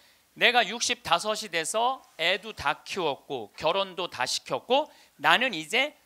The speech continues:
늙었다. 육십다섯이 나는 늙었다. 이렇게 생각하는 분은 불행한 분이에요. 자, 나는 이제 할 일 다 했으니까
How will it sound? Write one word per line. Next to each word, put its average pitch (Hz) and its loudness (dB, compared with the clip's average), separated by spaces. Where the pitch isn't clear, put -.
늙었다. 240 0
육십다섯이 185 -6
나는 165 -2
늙었다. 214 0
이렇게 185 -6
생각하는 220 -6
분은 277 2
불행한 147 -6
분이에요. 92 -20
자, 262 6
나는 269 2
이제 262 2
할 320 2
일 320 2
다 254 6
했으니까 254 2